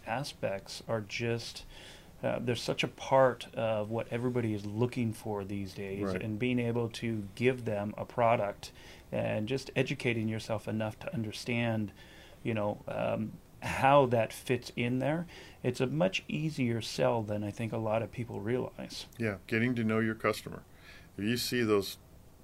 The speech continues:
Speaker 2: Priuses and Teslas in the driveway, and if you see, um, Whole Foods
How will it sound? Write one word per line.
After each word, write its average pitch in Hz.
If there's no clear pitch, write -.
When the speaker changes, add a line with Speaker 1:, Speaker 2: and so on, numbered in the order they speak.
Speaker 2:
Priuses 104
and 87
Teslas 98
in 92
the 90
driveway, 101
and 90
if 85
you 95
see, 95
um, 87
Whole 104
Foods 104